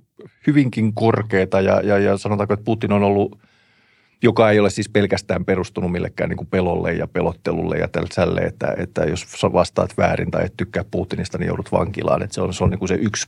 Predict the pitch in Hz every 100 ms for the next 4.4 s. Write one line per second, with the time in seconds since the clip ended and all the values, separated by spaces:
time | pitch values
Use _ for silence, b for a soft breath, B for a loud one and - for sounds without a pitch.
0 | - 110 - - - 87 87 - - -
1 | - b b b b b b b - 90
2 | 90 92 92 90 - - - _ - 101
3 | - - - 95 90 87 90 90 87 82
4 | 85 92 - 90